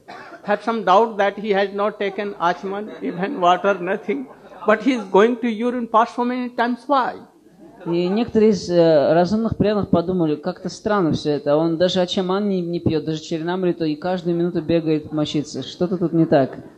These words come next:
Speaker 1: Hmm. But in fear, they did not, they do not, uh, ask to anyone. Hmm. But in the midday went, and he was taking water in the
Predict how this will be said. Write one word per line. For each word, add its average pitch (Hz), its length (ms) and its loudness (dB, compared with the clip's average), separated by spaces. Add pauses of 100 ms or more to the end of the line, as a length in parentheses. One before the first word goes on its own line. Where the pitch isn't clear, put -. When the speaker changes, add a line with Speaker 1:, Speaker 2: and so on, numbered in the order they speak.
(760)
Speaker 1:
Hmm. 139 160 -12 (520)
But 226 220 0 (560)
in 202 160 -6
fear, 220 440 0 (1080)
they 180 220 -4
did 196 360 -4
not, 185 180 -6 (140)
they 175 220 -2
do 185 180 -2
not, 202 200 -10 (120)
uh, 165 320 -12 (420)
ask 196 300 2
to 202 220 -4
anyone. 156 560 0 (720)
Hmm. 143 120 -14 (440)
But 190 160 0
in 220 180 -2
the 226 120 0
midday 190 440 0
went, 165 360 -2 (600)
and 151 440 -2 (580)
he 175 100 -2
was 170 240 0
taking 196 380 -2
water 180 320 2
in 170 260 -2
the 151 280 -2